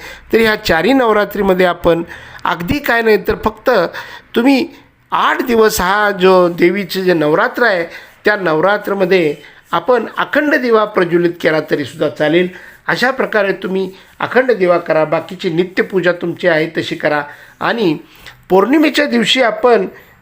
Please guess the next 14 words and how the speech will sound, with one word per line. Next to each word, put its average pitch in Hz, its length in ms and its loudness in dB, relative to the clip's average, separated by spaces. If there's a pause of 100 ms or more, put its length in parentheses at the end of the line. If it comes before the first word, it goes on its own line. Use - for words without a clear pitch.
(100)
जितक्या 180 300 0
जास्तीत 208 380 -2
जास्त 262 320 -2
भाज्यांचा 202 540 2
नैवेद्य 202 460 4
देवीला 180 420 4
देता 170 360 2
येईल 190 200 2 (360)
अशा 233 240 0
प्रकारे 170 420 0
नैवेद्य 156 480 2
भरायचा 143 480 2
आहे. 233 100 2 (400)
आणि 208 200 -4